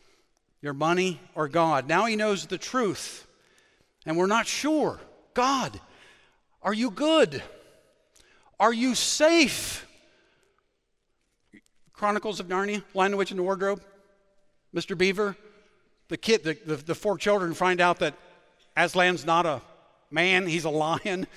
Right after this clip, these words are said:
And Susan says, "Ooh, uh, a lion? I thought he was a man. Is he safe?" What's Mister Beaver say? "Of course he isn't safe. But he's good, I tell you. He's good. He's the king."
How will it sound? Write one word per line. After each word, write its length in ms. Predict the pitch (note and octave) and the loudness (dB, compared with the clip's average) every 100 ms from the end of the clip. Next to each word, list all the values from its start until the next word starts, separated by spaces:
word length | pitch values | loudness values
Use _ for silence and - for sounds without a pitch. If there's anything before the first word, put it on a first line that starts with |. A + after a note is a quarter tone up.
| - - - | -20 -20 -6
And 200 | E3 D3+ | -6 -2
Susan 440 | - G#3+ G3+ E3+ | -2 -2 -2 -4
says, 340 | E3+ F3+ D#3 F3+ | 2 2 2 -2
"Ooh, 240 | C4 A3 - - _ _ _ _ _ - | -2 -2 -6 -20 _ _ _ _ _ -2
uh, 280 | D3 D3 D3 | 0 2 0
a 60 | |
lion? 380 | D3 A3+ A#3 E3+ | -2 0 2 2
I 80 | E3+ | 4
thought 160 | F#3+ | 4
he 80 | G3 | 2
was 120 | F3 | -2
a 60 | D#3 | -2
man. 400 | E3+ C#4 D#3+ A#2+ | 0 0 -2 -2
Is 120 | F3+ E3 | -4 -2
he 100 | F3 | -2
safe?" 680 | - G#3+ A3 C#4 - - - - - _ | 0 4 4 4 0 -10 -16 -20 -20 _
What's 180 | - - | -6 -4
Mister 260 | A3 - G3+ | -2 -2 0
Beaver 340 | F#3+ A3+ G3 | 0 2 0
say? 300 | D#3+ G3+ D#3+ | 2 2 2
"Of 140 | B2+ - | 0 2
course 240 | D4 C4+ | 2 6
he 80 | B3+ | 4
isn't 280 | E3+ F3+ D#3 | 4 0 -4
safe. 580 | - F#3 D3+ - - - - - - _ _ _ _ | 2 2 2 -4 -12 -18 -20 -20 -20 _ _ _ _
But 120 | G3+ | 0
he's 180 | G#3+ E3+ | 0 -4
good, 480 | B2 B3+ D#4+ C4+ E3 | -4 2 6 4 2
I 120 | E3 F3 | -4 -4
tell 260 | E3 D#3+ | -2 -4
you. 220 | A#2+ G2 - | -6 -12 -18
He's 200 | - G#3 | -4 -4
good. 500 | D3 A3 D#4 A3+ A#2 - - _ _ | -2 0 4 2 0 -16 -20 _ _
He's 180 | - G#3 | -4 -4
the 100 | G#3 | -4
king." 460 | - A3+ F#3+ B2+ | -2 0 0 -2